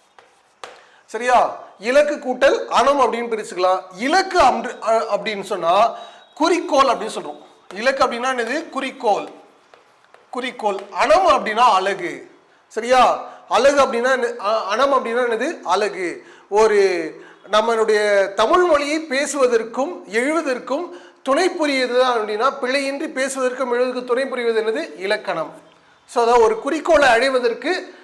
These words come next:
அழகு சேர்க்கக்கூடியது தான் என்ன அப்படின்னாக்கல இது என்னது? So, இலக்கணம் அப்படின்னு சொல்றோம். அந்த வகையில் அப்படின்னா முதன்மையாக பார்க்கக்கூடியது அப்படின்னா எழுத்து.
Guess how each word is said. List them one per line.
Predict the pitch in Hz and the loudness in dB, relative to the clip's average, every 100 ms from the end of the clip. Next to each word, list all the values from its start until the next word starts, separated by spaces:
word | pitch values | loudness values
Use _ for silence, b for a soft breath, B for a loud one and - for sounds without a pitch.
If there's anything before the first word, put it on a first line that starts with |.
| B | B
அழகு | 180 262 427 | 0 2 2
சேர்க்கக்கூடியது | - 269 247 247 233 214 196 | 2 2 0 -2 -6 -2 0
தான் | 226 220 | 2 0
என்ன | 202 214 | -2 -6
அப்படின்னாக்கல | 180 175 175 262 226 | -8 -8 -4 0 0
இது | 233 | 0
என்னது? | 254 226 165 135 B B B | -2 -2 -6 -8 B B B
So, | 254 | 0
இலக்கணம் | 220 214 247 233 190 | 0 2 0 0 -2
அப்படின்னு | 196 180 202 208 | -2 -4 -8 -8
சொல்றோம். | 170 180 | -4 -2
அந்த | 180 226 269 | -2 0 2
வகையில் | 247 240 226 | 4 2 0
அப்படின்னா | 208 208 226 | 0 -2 0
முதன்மையாக | 214 247 247 240 226 | -2 0 0 0 0
பார்க்கக்கூடியது | 208 208 190 190 | -4 -4 -6 -6
அப்படின்னா | 170 170 208 | -6 -6 -4
எழுத்து. | 180 180 190 185 | -4 -4 -6 -10